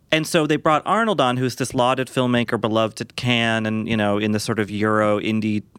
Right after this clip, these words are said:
art house world. Um, clearly she's been asked to keep up the house style while employing some of her own sort of individuality. I would think more with how she works with the actors, maybe. But I have to say, and maybe this is cynical, you watch it and you're like, "Okay,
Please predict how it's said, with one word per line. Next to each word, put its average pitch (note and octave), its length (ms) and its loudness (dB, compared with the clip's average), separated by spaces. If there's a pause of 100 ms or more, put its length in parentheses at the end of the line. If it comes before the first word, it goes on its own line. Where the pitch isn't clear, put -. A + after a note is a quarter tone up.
art G2+ 220 0
house G#2 260 -4
world. G2+ 420 0 (100)
Um, G#2 440 -2 (600)
clearly F#3+ 340 2
she's E3 220 -2
been D3+ 100 -2
asked C3 240 0
to - 60 -14
keep B2 180 -6
up A#2+ 80 0
the B2+ 80 -4
house G#2+ 240 0
style G2+ 480 0
while G2+ 260 0
employing G#2 640 -2
some G2+ 260 -2
of G2+ 100 -4
her G2 180 0
own G2+ 200 0
sort - 160 -8
of F#2 60 -2
individuality. G2+ 560 0
I G#2+ 40 0
would G2+ 100 -4
think A2+ 200 -2
more G#2 320 0
with G2+ 200 -6
how G2 160 -4
she G2 140 -6
works G2+ 200 -4
with F#2+ 100 -6
the F2+ 80 0
actors, G#2+ 500 -2
maybe. G2+ 380 -2 (600)
But D3 320 2
I D3 80 0
have F3 200 -2
to - 60 -12
say, D#3+ 160 0
and B2+ 140 2
maybe A#2+ 200 2
this C3 140 -2
is A2 100 -4
cynical, A#2+ 460 0
you G#2 100 -2
watch A2+ 300 2
it - 40 -2
and G#2+ 100 -4
you're G#2 100 0
like, G#2+ 240 -2
"Okay, C#3+ 420 2